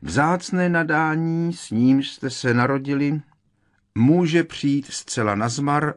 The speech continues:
nebude-li pěstěno a zdokonalováno pečlivou výukou. Prastará umění, která ovládá jen kouzelnické společenství, je třeba předávat z generace na generaci,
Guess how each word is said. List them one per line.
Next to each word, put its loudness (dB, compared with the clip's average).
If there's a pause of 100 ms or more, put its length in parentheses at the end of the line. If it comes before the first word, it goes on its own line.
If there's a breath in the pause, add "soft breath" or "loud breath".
(140)
nebude-li -2 (120)
pěstěno 0
a -4
zdokonalováno -2
pečlivou -4
výukou. -8 (1200 loud breath)
Prastará 0
umění, 0
která 0
ovládá 0
jen 0
kouzelnické 0
společenství, -2
je 0
třeba -4 (220 soft breath)
předávat -2
z -8
generace -2
na -2
generaci, -2